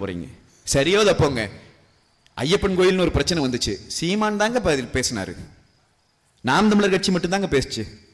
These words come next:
ஐயப்பன் கோயிலுக்குள்ள பெண்களை அனுமதிக்கணும்னு உச்சநீதிமன்ற தீர்ப்பு சொல்லியிருக்குன்னா உச்சநீதிமன்றத்தினுடைய தீர்ப்பை அமுல்படுத்துறான்னு கேட்டது ஒரே கட்சி நாம் தமிழர் கட்சி தான். அன்னைக்கு ஏங்க ஸ்டாலின் பேசல? இன்னைக்கு வரைக்கும் பேசலையேங்க, ஏங்க? அப்போ ஒரு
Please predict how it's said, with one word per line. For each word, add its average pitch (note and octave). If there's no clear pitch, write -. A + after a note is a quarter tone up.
ஐயப்பன் F#3
கோயிலுக்குள்ள D#3+
பெண்களை E3+
அனுமதிக்கணும்னு E3+
உச்சநீதிமன்ற F3
தீர்ப்பு E3+
சொல்லியிருக்குன்னா D#3+
உச்சநீதிமன்றத்தினுடைய E3+
தீர்ப்பை F#3
அமுல்படுத்துறான்னு F3
கேட்டது C#3+
ஒரே E3
கட்சி D#3+
நாம் C#3
தமிழர் B2+
கட்சி A#2+
தான். B2
அன்னைக்கு C#3
ஏங்க G3+
ஸ்டாலின் C3+
பேசல? G#2+
இன்னைக்கு F3
வரைக்கும் F3+
பேசலையேங்க, A2
ஏங்க? G2
அப்போ A2
ஒரு B2